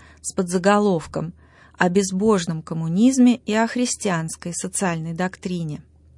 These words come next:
Папа написал эту энциклику, потому что после большевистской революции коммунизм показал себя пагубным не только из-за тоталитаризма,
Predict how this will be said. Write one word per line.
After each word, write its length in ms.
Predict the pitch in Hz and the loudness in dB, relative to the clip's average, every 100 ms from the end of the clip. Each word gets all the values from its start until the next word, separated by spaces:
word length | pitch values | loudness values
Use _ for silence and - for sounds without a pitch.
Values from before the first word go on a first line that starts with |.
| _ - - - - - | _ -20 -20 -18 -18 2
Папа 220 | 285 349 | 4 8
написал 460 | 254 196 202 214 214 | 6 6 2 4 4
эту 240 | 196 190 | 4 2
энциклику, 760 | 180 - 285 - 170 - 156 - _ _ | 0 0 -2 -2 -8 -6 -10 -10 _ _
потому 360 | 175 170 196 240 | -2 2 4 2
что 220 | - 185 | 2 -4
после 320 | 175 180 175 | -4 -4 -6
большевистской 760 | 170 175 - 202 190 - - | -4 -2 -2 0 -2 -4 -8
революции 840 | 165 170 165 202 254 - - 156 156 _ - - - | -6 -4 -2 0 -2 -4 -4 -6 -6 _ -20 -20 -20
коммунизм 540 | - 202 247 330 294 220 | -2 4 6 4 4 2
показал 540 | - 202 196 208 247 | 2 0 2 4 4
себя 320 | - 196 190 | 2 0 0
пагубным 720 | 185 202 226 214 190 190 175 - - | 0 2 2 2 2 2 0 -4 -2
не 160 | 190 | -2
только 420 | 196 269 311 311 233 | 0 2 0 2 0
из-за 200 | 190 190 | 2 -4
тоталитаризма, 1040 | 185 - 185 175 214 226 240 156 156 | -6 -4 -4 0 2 4 4 2 -4